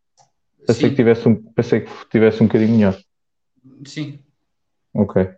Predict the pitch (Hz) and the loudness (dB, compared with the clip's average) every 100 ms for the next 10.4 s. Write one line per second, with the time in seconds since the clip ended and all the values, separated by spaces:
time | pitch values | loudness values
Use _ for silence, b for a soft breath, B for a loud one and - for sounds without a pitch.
0 | _ 143 135 147 143 156 156 139 - 143 | _ -20 -12 -12 -8 -6 -6 -8 -10 -8
1 | 120 120 - _ 143 143 143 139 - _ | -8 -12 -18 _ -12 -10 -8 -10 -16 _
2 | _ _ 147 147 143 151 143 139 131 143 | _ _ -10 -10 -10 -8 -8 -8 -8 -8
3 | 139 139 151 143 135 131 139 135 131 - | -10 -10 -8 -8 -8 -8 -8 -8 -10 -12
4 | - 135 123 - - 123 120 127 123 120 | -16 -14 -14 -16 -16 -14 -14 -14 -14 -14
5 | 123 120 127 120 - 117 117 127 - 117 | -16 -16 -16 -16 -16 -14 -14 -16 -18 -14
6 | 117 127 131 - - _ _ _ _ _ | -12 -14 -16 -20 -20 _ _ _ _ _
7 | _ _ _ - 131 120 127 120 123 127 | _ _ _ -14 -12 -10 -10 -10 -10 -10
8 | 131 131 - _ _ _ _ _ _ _ | -10 -12 -18 _ _ _ _ _ _ _
9 | _ _ _ _ _ _ _ _ _ 139 | _ _ _ _ _ _ _ _ _ -12
10 | 139 139 139 135 | -10 -10 -10 -14